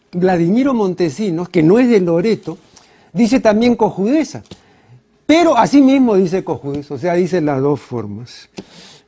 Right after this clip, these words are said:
Porque Montesinos es de Arequipa, ¿no? Y en Arequipa no se dice cojudeza,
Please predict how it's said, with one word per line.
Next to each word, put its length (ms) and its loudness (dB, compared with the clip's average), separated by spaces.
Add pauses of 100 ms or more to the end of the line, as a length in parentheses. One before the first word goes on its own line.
Porque 380 -12
Montesinos 640 -8
es 60 -8
de 40 -8
Arequipa, 560 -10
¿no? 160 -10 (400)
Y 60 -10
en 100 -6
Arequipa 420 -8
no 140 -8
se 120 -12
dice 220 -12
cojudeza, 600 -14